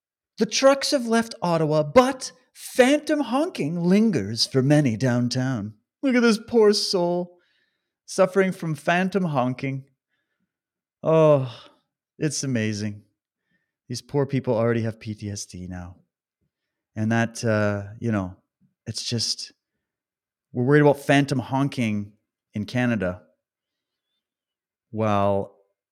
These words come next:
our country is totally being destroyed and sold down the river, and all of your rights and human rights and everything that makes life beautiful is being stripped away from you. But phantom honking, that's a major concern. We'd better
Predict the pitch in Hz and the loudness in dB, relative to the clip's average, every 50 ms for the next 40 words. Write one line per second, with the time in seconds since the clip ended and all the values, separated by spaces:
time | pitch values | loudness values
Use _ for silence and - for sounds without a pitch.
0 | _ _ _ _ _ _ - 107 107 - - - 117 104 - 113 107 98 - - | _ _ _ _ _ _ -4 -4 -4 -4 -4 -6 -6 -6 -6 -6 -6 -6 -6 -6
1 | 117 107 101 98 98 95 95 98 95 95 92 92 92 87 - - 95 95 - - | -6 -6 -4 -4 -4 -4 -4 -4 -4 -4 -4 -6 -8 -8 -10 -12 -12 -12 -12 -10
2 | - 107 101 98 95 90 92 90 - - 101 95 87 95 90 90 90 85 90 90 | -6 -4 -4 -4 -4 -4 -6 -8 -8 -6 -6 -6 -6 -6 -6 -6 -6 -8 -8 -8
3 | 85 85 85 85 80 76 80 87 _ _ _ _ _ - 101 101 98 87 98 95 | -8 -8 -8 -10 -10 -12 -14 -16 _ _ _ _ _ -4 -2 -2 -2 -2 -2 -4
4 | 90 92 95 95 95 - - - 87 85 90 107 101 92 90 87 85 85 87 - | -4 -4 -6 -6 -8 -10 -12 -14 -14 -10 -8 -6 -6 -6 -4 -4 -4 -6 -6 -8
5 | - - 87 90 87 95 92 - 95 90 87 87 - 90 87 - - - 90 87 | -8 -8 -8 -6 -6 -8 -8 -8 -8 -8 -8 -8 -8 -10 -10 -8 -8 -6 -4 -4
6 | 87 87 - - - _ _ _ - 98 98 98 95 - - 85 76 - - _ | -6 -6 -10 -16 -20 _ _ _ -6 -4 -4 -4 -4 -4 -6 -8 -8 -10 -14 _
7 | _ _ _ - - 85 80 92 98 90 82 - - 107 87 - 87 85 85 87 | _ _ _ -14 -12 -10 -6 -4 -4 -4 -4 -4 -2 -2 -2 -2 -2 -4 -4 -6
8 | - - 87 80 76 78 - _ _ _ _ _ _ - 135 135 - - 143 135 | -6 -8 -8 -8 -8 -10 -12 _ _ _ _ _ _ 6 6 6 8 8 8 8
9 | 123 110 120 107 101 107 101 95 - - 67 - _ - - 92 92 - - 92 | 8 8 6 2 4 2 0 0 -2 -6 -12 -14 _ -6 -4 -4 -4 -4 -4 -4
10 | 92 98 98 82 90 - - - - - 95 85 65 60 67 87 87 110 113 107 | -4 -2 -4 -4 -6 -8 -10 -12 -10 -8 -8 -8 -8 -8 -10 -4 0 2 2 2
11 | 101 92 | 2 0